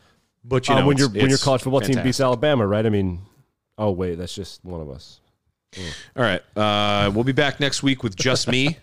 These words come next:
Speaker 1: <laughs> on the show.
Speaker 2: All right. I'm gonna pitch something here for the real player three will, will know. This is at the very end. I'm gonna pitch it at the beginning of next episode, but slide into our D Ms. And if you hear this,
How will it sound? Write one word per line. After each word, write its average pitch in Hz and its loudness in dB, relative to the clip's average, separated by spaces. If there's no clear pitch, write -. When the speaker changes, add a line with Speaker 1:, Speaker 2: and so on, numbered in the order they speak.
Speaker 1:
<laughs> - -20
on 123 0
the 131 -2
show. 147 0
Speaker 2:
All 123 0
right. 120 2
I'm 123 0
gonna 165 2
pitch 185 0
something 151 0
here 135 2
for 127 -4
the 113 2
real 120 4
player 117 2
three 104 0
will, 95 0
will 101 -2
know. 87 -4
This 82 -10
is 90 -10
at 90 -8
the 78 -16
very 82 -8
end. 78 -8
I'm 80 -10
gonna 85 -8
pitch 92 -10
it 85 -12
at 82 -10
the 76 -12
beginning 80 -10
of 78 -10
next 80 -12
episode, 78 -12
but - -12
slide 98 -6
into 90 -6
our 80 -6
D 85 -8
Ms. 78 -10
And 76 -16
if 73 -18
you 73 -16
hear 82 -10
this, 73 -14